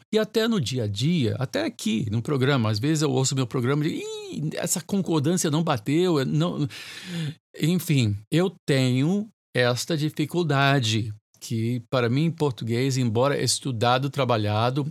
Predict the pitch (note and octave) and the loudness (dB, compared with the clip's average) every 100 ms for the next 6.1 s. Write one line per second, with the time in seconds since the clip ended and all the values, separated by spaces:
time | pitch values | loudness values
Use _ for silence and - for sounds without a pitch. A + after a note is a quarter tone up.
0 | - C3 - D#3 C#3 D#3+ - C3+ C#3+ A2 | -2 -4 0 2 2 0 0 0 0 0
1 | B2 C#3+ B2+ D3+ - A2+ A2 G#2+ G#2+ A#2 | 0 2 2 0 -2 -4 -4 -6 -4 -2
2 | C3+ - - D#3+ F#3 F#3 - C#3+ C#3 F3+ | -2 -6 -8 -2 -2 -2 -6 -4 -4 -2
3 | A#2+ G#2+ G#2+ A#2+ - A#2+ - A2 A2+ B2 | 0 0 -2 -6 -4 -6 -4 -2 -2 -2
4 | - - - - - B2+ A2+ A2 G#2 - | -6 -18 -20 -14 -2 2 2 2 -2 -2
5 | C3+ C#3+ D#3 A2+ G#2+ G2+ A2+ A2 A2 G#2+ | 2 2 2 2 0 -2 -2 -2 0 -2